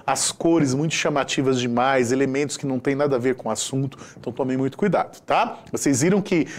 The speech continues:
nos exemplos que eu mostrei com a professora Roberta Mastro Quirico, ela mostrou pra gente um exemplo bom e um exemplo ruim. Então, retome a última aula e veja, né, o que que é bom e o que que não é bom, tá certo? Muito bem. Agora vamos falar sobre a amostra,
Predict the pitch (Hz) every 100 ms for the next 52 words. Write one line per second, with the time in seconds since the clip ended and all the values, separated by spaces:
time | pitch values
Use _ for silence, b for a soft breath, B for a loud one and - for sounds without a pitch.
0 | B 147 151 160 127 185 196 196 - 180
1 | 175 - 170 160 160 147 160 143 139 127
2 | 131 123 123 117 117 - 165 - 214 220
3 | 160 B B B 139 147 165 147 - 170
4 | 214 208 180 135 139 127 139 135 127 127
5 | 170 156 156 185 214 226 190 202 196 226
6 | 269 240 147 120 B B 127 120 151 185
7 | - - 151 147 208 247 214 170 - 160
8 | 135 165 196 160 175 170 131 139 170 B
9 | B 127 170 - 107 113 131 156 143 131
10 | - 143 143 139 151 143 92 - _ -
11 | 120 - 233 - - B B B 196 -
12 | 359 147 101 B B B 202 262 294 320
13 | 269 254 247 269 254 269 277 185 165 143
14 | - 123 95